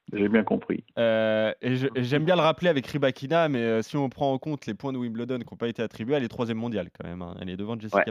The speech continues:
Speaker 1: Non, mais
Speaker 2: Pegula.
Speaker 1: attends, mais on est d'accord, mais
Speaker 2: C'est une
Speaker 1: moi,
Speaker 2: super
Speaker 1: je te parle
Speaker 2: joueuse,
Speaker 1: de
Speaker 2: mais
Speaker 1: sa
Speaker 2: sur
Speaker 1: propension
Speaker 2: terre, c'est différent.
Speaker 1: à bien jouer sur terre.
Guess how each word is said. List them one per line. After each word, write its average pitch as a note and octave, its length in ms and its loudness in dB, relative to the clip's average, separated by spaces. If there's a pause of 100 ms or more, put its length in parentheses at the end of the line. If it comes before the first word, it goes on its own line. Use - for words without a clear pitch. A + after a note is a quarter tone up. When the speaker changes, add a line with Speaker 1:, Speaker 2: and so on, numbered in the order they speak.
Speaker 1:
Non, D#3 100 0
mais G2+ 120 2
Speaker 2:
Pegula. G#2+ 140 8
Speaker 1:
attends, F#2+ 120 8
mais F2 140 6
on F2+ 100 4
est F#2+ 80 4
d'accord, A2+ 460 6
mais F2 500 4
Speaker 2:
C'est E2+ 60 2
une E2+ 60 0
Speaker 1:
moi, E2+ 100 0
Speaker 2:
super C#3+ 260 2
Speaker 1:
je B2+ 60 4
te C3 40 0
parle G#2+ 120 8
Speaker 2:
joueuse, F2+ 100 4
Speaker 1:
de - 60 2
Speaker 2:
mais D#3 60 4
Speaker 1:
sa - 40 6
Speaker 2:
sur D#3+ 120 2
Speaker 1:
propension C#3+ 180 6
Speaker 2:
terre, A#2+ 80 6
c'est F3 60 0
différent. D3 180 8
Speaker 1:
à A2 80 8
bien B2+ 240 6
jouer B2+ 160 4
sur - 240 0
terre. G2 180 2